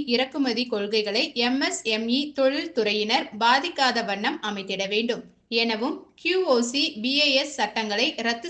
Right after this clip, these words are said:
செய்திட மத்திய அரசிடம் சிறப்பு கவன தீர்மானம் இயற்றி வலியுறுத்த வேண்டும் என கூறினர்.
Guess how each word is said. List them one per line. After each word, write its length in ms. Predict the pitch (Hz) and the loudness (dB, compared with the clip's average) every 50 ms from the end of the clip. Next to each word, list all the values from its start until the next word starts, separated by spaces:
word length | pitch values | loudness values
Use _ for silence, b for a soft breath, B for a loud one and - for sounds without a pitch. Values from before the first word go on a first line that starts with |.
| 339 | -4
செய்திட 320 | - 226 202 208 185 196 247 311 285 - 226 | -2 -2 -2 -2 -2 -2 -2 -2 -2 -2 -2
மத்திய 360 | 226 240 240 247 320 320 302 294 285 294 208 | -2 -2 -2 -2 -2 0 0 0 0 0 -2
அரசிடம் 420 | 208 220 214 - 214 214 262 311 302 - | -2 -2 -4 -4 -4 -2 -2 -4 -4 -4
சிறப்பு 300 | 285 277 311 302 - 277 190 208 | -4 -4 -4 -4 -4 -4 -2 -2
கவன 220 | 208 202 233 262 269 269 | -2 0 0 -2 -2 -2
தீர்மானம் 480 | 233 208 208 202 202 196 196 214 247 285 277 - 220 | -2 -2 -2 -2 -4 -2 -2 -2 -2 -2 -4 -2 0
இயற்றி 320 | 240 254 254 254 - 269 294 - 208 | 0 0 0 0 -2 -4 -4 -2 -2
வலியுறுத்த 460 | 214 226 262 285 294 294 269 - 226 190 196 | -2 0 0 -2 -2 -4 -4 -4 -4 -2 -2
வேண்டும் 260 | 190 196 196 190 190 202 | -2 -4 -4 -6 -4 -4
என 80 | 254 311 302 | -4 -4 -4
கூறினர். 420 | 240 185 190 196 226 233 214 - | -4 -4 -2 0 0 0 0 -2